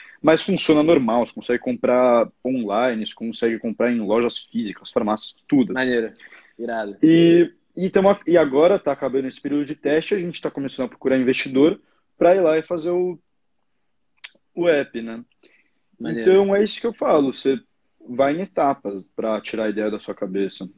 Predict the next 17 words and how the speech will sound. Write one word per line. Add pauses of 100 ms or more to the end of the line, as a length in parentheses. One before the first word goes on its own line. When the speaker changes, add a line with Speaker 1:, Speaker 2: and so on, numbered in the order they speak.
(340)
Speaker 2:
Aham. (540)
Sim,
é,
e,
cara, (640)
eu
acho
que, (180)
é,
essa
questão
de
educação
financeira
pra
jovens,
cara,